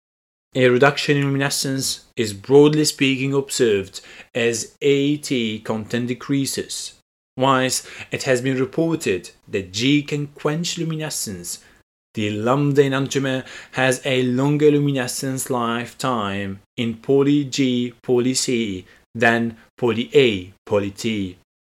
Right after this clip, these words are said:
There must therefore be differences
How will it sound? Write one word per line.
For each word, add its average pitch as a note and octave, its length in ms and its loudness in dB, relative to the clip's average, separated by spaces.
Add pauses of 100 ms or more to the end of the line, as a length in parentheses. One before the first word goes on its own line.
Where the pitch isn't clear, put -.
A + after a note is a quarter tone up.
(580)
There A2 160 6
must A#2+ 400 2
therefore C3 420 6
be B2 160 2
differences A#2 800 -2